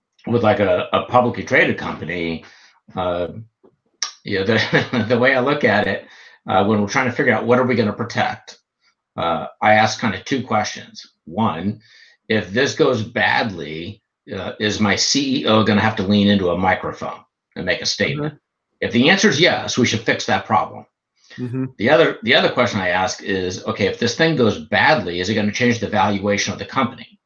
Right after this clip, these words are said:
Speaker 1: If the
Speaker 2: Mm-hmm.
Speaker 1: answer is yes, we should fix that problem. All other problems are, are probably lower level.
Speaker 2: I got it. Interesting.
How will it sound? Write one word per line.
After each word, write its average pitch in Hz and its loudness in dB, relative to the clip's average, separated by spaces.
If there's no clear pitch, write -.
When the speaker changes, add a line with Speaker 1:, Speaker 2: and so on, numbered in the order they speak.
Speaker 1:
If 82 -8
the 107 -2
Speaker 2:
Mm-hmm. 110 2
Speaker 1:
answer 101 0
is 92 -8
yes, 156 0
we 110 -2
should 104 -6
fix 117 -10
that 101 -4
problem. 71 -12
All - 4
other 160 4
problems 95 -4
are, - -8
are 98 -8
probably 98 -6
lower 90 -8
level. 78 -16
Speaker 2:
I 156 0
got 120 -4
it. 135 -12
Interesting. 123 -12